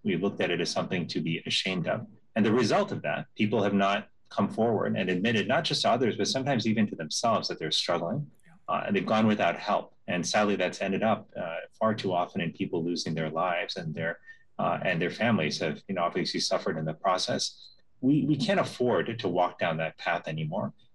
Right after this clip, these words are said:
We need a shift culturally in how we look at substance use disorders and mental, mental illness across the board. But finally, Mark and Margaret, we've got to realize that this is about more than preventing mental illness.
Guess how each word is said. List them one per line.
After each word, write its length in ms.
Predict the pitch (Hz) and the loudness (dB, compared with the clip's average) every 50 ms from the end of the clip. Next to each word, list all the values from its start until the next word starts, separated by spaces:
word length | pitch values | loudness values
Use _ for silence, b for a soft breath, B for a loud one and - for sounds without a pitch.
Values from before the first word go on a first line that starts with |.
| - - - | -20 -8 0
We 80 | - 113 | 2 4
need 160 | 127 143 127 | 4 4 4
a 60 | 110 | 2
shift 440 | - - - - 131 107 92 - - | 2 0 0 0 0 0 -2 -4 -8
culturally 420 | - - 98 95 95 - 98 90 85 | -2 0 0 0 0 -2 -2 -2 0
in 60 | 80 | -2
how 180 | 76 - 98 87 | 0 0 0 0
we 140 | 85 82 | 0 0
look 220 | 76 80 95 101 - | 0 0 0 0 0
at 120 | 101 - | -2 -2
substance 400 | - - 98 - - 107 95 - | 0 -2 -2 0 2 2 2 2
use 160 | 98 90 - | 2 0 -2
disorders 500 | - 90 - - 92 90 90 90 87 87 | 0 -2 0 0 0 0 2 0 0 -2
and 220 | - - 95 87 85 | -2 -4 -4 -2 -2
mental, 400 | 85 85 80 - 87 78 - - _ _ - - _ - | -2 -2 -2 0 -2 -2 -4 -6 _ _ -20 -16 _ -4
mental 240 | - - - 82 82 | -2 -2 0 0 0
illness 320 | 104 101 101 98 95 - - | 2 2 4 4 2 2 0
across 360 | - - - 87 82 - - | -2 0 2 2 2 2 0
the 60 | 87 | -2
board. 380 | 78 - 104 107 95 80 76 - - - - | 0 2 2 2 4 2 0 -2 -8 -14 -8
But 120 | - 117 | -8 -6
finally, 680 | - - 131 170 202 190 160 131 113 92 90 90 - - | -4 -2 0 2 4 4 4 4 4 2 0 -2 -4 -4
Mark 260 | - 113 120 120 113 - | -2 0 0 0 0 0
and 100 | 117 110 | 2 4
Margaret, 360 | 101 98 95 82 95 90 82 | 6 4 4 2 2 0 0
we've 440 | 80 98 107 107 101 113 117 120 123 | 2 2 2 2 2 2 -2 -2 -2
got 160 | 113 139 160 | 0 2 2
to 80 | 175 156 | 2 2
realize 380 | 117 104 107 104 98 92 - | 2 2 2 2 2 0 0
that 120 | 98 87 - | -2 -4 -2
this 200 | 113 110 - - | -2 -2 0 0
is 100 | 127 123 | 0 -2
about 280 | 143 - 123 110 98 | 0 2 2 2 2
more 360 | 90 85 82 85 87 104 113 104 | 0 0 0 0 2 2 2 0
than 180 | 85 85 82 - | 0 -2 -6 -6
preventing 640 | - - 95 78 80 87 101 107 104 104 90 80 78 | -4 -2 -2 0 2 2 2 2 2 0 -2 -2 0
mental 320 | 78 78 73 - 82 78 92 | -2 -2 -2 -4 -6 -4 0
illness. 540 | 95 98 87 82 101 107 - - - b | 0 -2 0 -2 -6 -6 -8 -10 -10 b